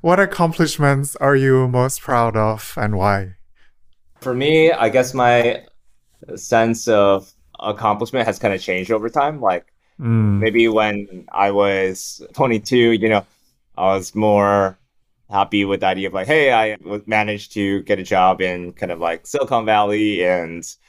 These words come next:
Speaker 2: I was able to move ahead in my career." But that has changed over the years to now being more proud of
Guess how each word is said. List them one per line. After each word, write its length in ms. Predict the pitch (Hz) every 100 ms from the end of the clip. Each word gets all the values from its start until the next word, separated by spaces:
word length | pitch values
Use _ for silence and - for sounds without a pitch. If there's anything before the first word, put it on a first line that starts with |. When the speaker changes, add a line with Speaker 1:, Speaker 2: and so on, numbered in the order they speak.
| _ _ -
Speaker 2:
I 100 | 87
was 120 | 87
able 220 | 95 95 95
to 200 | 95 95 117
move 240 | 131 131
ahead 460 | 120 107 104 101 92
in 360 | 87 85 87
my 260 | 67 92 90
career." 520 | - 87 87 87 87 - _ _ _
But 240 | 107 104 -
that 200 | 120 123
has 460 | 127 127 120 - - _ -
changed 420 | 110 107 110 110
over 120 | 98
the 100 | 90
years 500 | 90 104 107 107 - _ _ _ _
to 180 | - 98
now 280 | 101 104 107
being 580 | 110 107 104 98 90 _ -
more 280 | 98 98
proud 580 | 92 - 92 95 95 82
of 600 | - 90 92 92 90 -